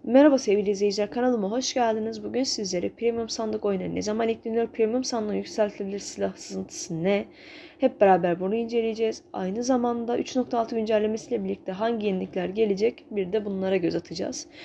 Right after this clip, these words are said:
Videoya geçmeden önce önemli bir duyuru yapmak istiyorum. Abone olmayan kullanıcıların sayısı oldukça fazla. Abone olarak hem yeniliklerden haberdar olabilirsiniz, hem de bana destek olabilirsiniz.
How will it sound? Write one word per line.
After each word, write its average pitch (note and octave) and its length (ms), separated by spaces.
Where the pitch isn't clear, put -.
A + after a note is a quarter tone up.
Videoya B3 220
geçmeden C4 400
önce A3+ 160
önemli A3+ 260
bir G3 80
duyuru F#3+ 160
yapmak A#3 320
istiyorum. A#3 400
Abone G#3+ 280
olmayan B3 340
kullanıcıların G#3 400
sayısı G3 360
oldukça A3+ 320
fazla. A3+ 380
Abone A#3 260
olarak G3 260
hem F#3+ 100
yeniliklerden G3 540
haberdar A#3 400
olabilirsiniz, A3 680
hem G3+ 160
de F#3 80
bana E3+ 220
destek E3+ 300
olabilirsiniz. A3 800